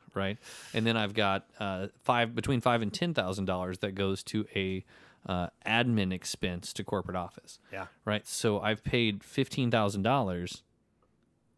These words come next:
Speaker 1: to nothing in my restaurant.
Speaker 2: Man, I should have been doing your marketing.
Speaker 1: Right?
Speaker 2: No,
Speaker 1: Five grand
Speaker 2: seriously,
Speaker 1: for a
Speaker 2: like,
Speaker 1: month? Yeah.
Speaker 2: so
Speaker 1: No
Speaker 2: we,
Speaker 1: shit.
Speaker 2: that was part of what we did, too,
Speaker 1: You know,
Speaker 2: is my company
Speaker 1: so
Speaker 2: is make sure that your, your stuff goes to the right market.
Speaker 1: So you're telling me that fifteen thousand dollars that didn't stay in my restaurant couldn't pay my people more money?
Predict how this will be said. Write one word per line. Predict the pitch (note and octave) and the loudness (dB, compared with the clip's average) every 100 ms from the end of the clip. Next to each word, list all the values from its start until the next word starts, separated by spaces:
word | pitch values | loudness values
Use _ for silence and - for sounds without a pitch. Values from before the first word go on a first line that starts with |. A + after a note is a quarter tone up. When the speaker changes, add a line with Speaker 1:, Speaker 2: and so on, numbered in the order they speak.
| _ - | _ 2
Speaker 1:
to | A2 | 4
nothing | G2+ G#2+ G#2+ G2 | 6 4 4 -2
in | F#2+ | -2
my | F2+ | -2
restaurant. | F2+ G2+ B2+ D3+ | -4 -4 0 2
Speaker 2:
Man, | F#3 D3+ | 4 2
I | B2 | 0
should | - C3+ | 0 0
have | A#2+ | -2
been | A#2+ | -2
doing | A#2+ A#2 | 0 0
your | A2+ | -2
marketing. | A2 A2 A2 A2+ G#2 G2+ _ | -2 -2 -2 -2 -2 -6 _
Speaker 1:
Right? | G#2+ A#2 F#3 - - - _ | 6 8 6 2 -14 -20 _
Speaker 2:
No, | F3 F#3+ | 6 10
Speaker 1:
Five | C3+ | 12
grand | C3+ - | 10 10
Speaker 2:
seriously, | - D#3+ | 8 10
Speaker 1:
for | C3+ | 10
a | |
Speaker 2:
like, | A2 | 10
Speaker 1:
month? | B2+ G#3+ | 6 6
Yeah. | C#3+ D#3 F#2+ | 8 8 6
Speaker 2:
so | - D#3+ | 6 8
Speaker 1:
No | D3 | 8
Speaker 2:
we, | E3+ | 6
Speaker 1:
shit. | D3+ - | 6 2
Speaker 2:
that | C#3+ F#3 | 4 4
was | F#3+ | 4
part | D3+ D3 | 6 6
of | C3 | 6
what | C#3+ | 2
we | C#3 | 2
did, | A#2+ E3 D3 | 2 2 0
too, | - C#3 | 0 6
Speaker 1:
You | C3 | 8
know, | A#2 | 6
Speaker 2:
is | G#2+ - B2 | 2 -12 -6
my | B2 | -4
company | A#2 C#3 | 0 6
Speaker 1:
so | C#3+ B2+ | 8 8
Speaker 2:
is | B2 | 6
make | C3 - | 0 -2
sure | D3 | -2
that | C3+ | -2
your, | C3 B2+ | 0 0
your | B2+ C3 | 0 -2
stuff | - C3 - | 0 0 2
goes | C3+ C3 | 2 2
to | - | 2
the | A#2 | 0
right | A2 A#2+ | 2 2
market. | A#2+ B2+ - - | 2 -2 -4 -8
Speaker 1:
So | - D3 | -2 0
you're | D3 | 4
telling | D#3+ D3 | 4 8
me | C3 | 10
that | A#2+ - | 10 10
fifteen | D3 C#3 - C#3 | 4 4 4 4
thousand | B2+ A#2+ A#2 G#2+ | 4 4 4 2
dollars | G#2+ A#2 F#2+ | 2 0 -2
that | G2+ G#2 | -4 0
didn't | A2 G#2+ | 0 0
stay | - G#2 G#2 | 0 0 2
in | |
my | G2+ F#2 | 2 0
restaurant | F2+ A2+ - - F2 - | 2 2 2 -2 -6 -2
couldn't | - A2 G2+ | 2 2 2
pay | G#2 | 0
my | G#2 F2+ | 0 0
people | G#2+ G#2+ A#2+ | -2 -2 0
more | B2+ | 0
money? | C3 C#3+ D3 | 0 -2 -6